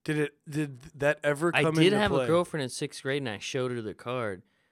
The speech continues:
Speaker 2: but then on the back of it, it said a bunch of weird shit that I didn't know it said. It was like, "We studs, like, hang around in our really small underwear," and, like, it said weird stuff that's, like, that's definitely not me at all.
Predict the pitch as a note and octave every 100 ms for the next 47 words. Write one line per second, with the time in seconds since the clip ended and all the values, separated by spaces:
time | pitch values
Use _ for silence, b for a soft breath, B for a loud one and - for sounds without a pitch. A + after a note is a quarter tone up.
0 | _ _ - A#2 F#2 C3 C3+ B2 F#2+ -
1 | A2+ B2 - G#2+ G2 - F#2+ - B2+ A#2+
2 | A#2+ A2 F#2+ F2+ G#2 A2 F2+ - A2 G#2+
3 | C#3 _ G#2+ G2+ G2 G#2+ D#2+ G#2 G2 -
4 | - G#2+ A#2 A2 G2 F2 b b b b
5 | C3+ E3 B2 - A#2+ C3+ G2+ - F2 -
6 | A2 A2 G#2+ A2 A2 A2+ A2+ A2+ A2+ A2+
7 | A2 _ _ _ _ B2+ B2+ B2 - C#3
8 | C3+ C#3+ D3 B2+ G#2+ G2+ F#2 F#2+ F#2+ F#2
9 | F#2 - A#2 G2 G2 G#2 G#2 - G#2+ G#2
10 | A2 G2+ - G2 F2+ b b b b A#2+
11 | - B2 - A2+ G#2 F#2 F2 G2+ G2 E2
12 | G2 F#2+ F2+ E2+ E2+